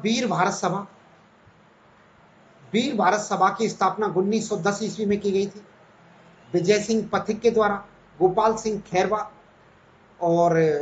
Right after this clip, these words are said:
केसरी सिंह बारेट, इन तीन लोगों ने स्थापना की थी वीर भारत सभा की उन्नीस सौ दस ईस्वी में। विजय सिंह पथिक, गोपाल सिंह खरवा या और केसरी सिंह बारेट,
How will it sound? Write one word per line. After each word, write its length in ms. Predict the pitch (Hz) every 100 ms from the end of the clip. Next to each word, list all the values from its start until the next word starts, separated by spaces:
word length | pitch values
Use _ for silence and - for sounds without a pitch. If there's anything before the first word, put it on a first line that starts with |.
| - - _ -
केसरी 300 | 202 226 220
सिंह 220 | 220 190
बारेट, 320 | 165 170 185 - _ _ _ _
इन 120 | 185
तीन 280 | 175 226 233
लोगों 280 | 226 202 190
ने 120 | 190
स्थापना 440 | 185 185 170 180 170
की 140 | 175
थी 220 | 175 185 - - _ -
वीर 340 | 202 233 220
भारत 240 | 143 160 170
सभा 300 | - 147 165
की 180 | 170 196 180
उन्नीस 280 | 175 180 202
सौ 80 | 185
दस 220 | 160 165 175
ईस्वी 260 | 190 185 208
में। 140 | 202 - _ _ _ _
विजय 260 | - 156 180
सिंह 240 | - 202
पथिक, 340 | - 180 220 - - -
गोपाल 340 | 151 156 180 190
सिंह 260 | - 185 170
खरवा 320 | 165 165 208 - - _ _ _
या 220 | - 147 147
और 280 | 143 139 135 135 -
केसरी 340 | 180 185 208 202
सिंह 240 | 165 156 156 _ _ _ _ 143
बारेट, 380 | 143 139 120